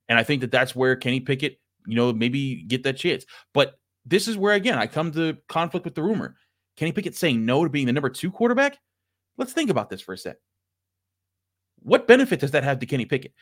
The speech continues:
What, what, what does he get from this? For one, you know Mike Tomlin, he said this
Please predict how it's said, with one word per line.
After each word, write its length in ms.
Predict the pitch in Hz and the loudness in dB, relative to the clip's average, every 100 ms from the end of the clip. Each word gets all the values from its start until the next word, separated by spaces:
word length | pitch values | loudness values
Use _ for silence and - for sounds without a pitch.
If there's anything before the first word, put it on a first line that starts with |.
| _ - | _ 2
What, 300 | 143 247 120 | 4 4 0
what, 340 | 117 147 202 | -2 0 0
what 180 | 139 220 | 2 0
does 100 | 190 | 0
he 80 | 180 | -2
get 200 | 147 - | -2 -2
from 140 | 101 | -8
this? 180 | 80 _ _ _ | -14 _ _ _
For 100 | 139 | -4
one, 420 | 143 277 302 175 156 _ _ _ _ | 0 2 0 -2 -6 _ _ _ _
you 140 | 165 | 0
know 160 | 247 202 | 2 2
Mike 220 | 151 131 | 2 -2
Tomlin, 300 | 120 107 131 | -2 -2 0
he 100 | 190 | -2
said 260 | - 147 123 | 0 0 0
this 200 | 113 | -6